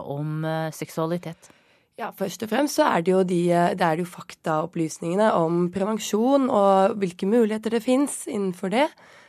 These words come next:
Speaker 2: eh, og selvfølgelig om seksuelt overførbare infeksjoner, som er viktig å hindre spredning av. Men det som blant annet vi tar opp, er jo andre ting som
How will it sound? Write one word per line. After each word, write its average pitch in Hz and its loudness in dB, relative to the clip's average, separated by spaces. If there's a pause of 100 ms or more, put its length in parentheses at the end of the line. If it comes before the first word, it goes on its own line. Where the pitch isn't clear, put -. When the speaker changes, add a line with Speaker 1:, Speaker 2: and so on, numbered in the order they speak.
(120)
Speaker 2:
eh, 196 4
og 185 2
selvfølgelig 165 -4
om 180 4
seksuelt 175 -2
overførbare 165 -2
infeksjoner, 180 -4
som 214 -4
er 202 0
viktig 175 -4
å 180 2 (260)
hindre 185 -4
spredning 185 -2
av. 302 2 (400)
Men 226 2 (100)
det 190 -4
som 208 0
blant 196 -4
annet 202 0
vi 175 0
tar 190 -2
opp, 269 0
er 180 2
jo 214 4
andre 185 0
ting 214 -2
som 196 -2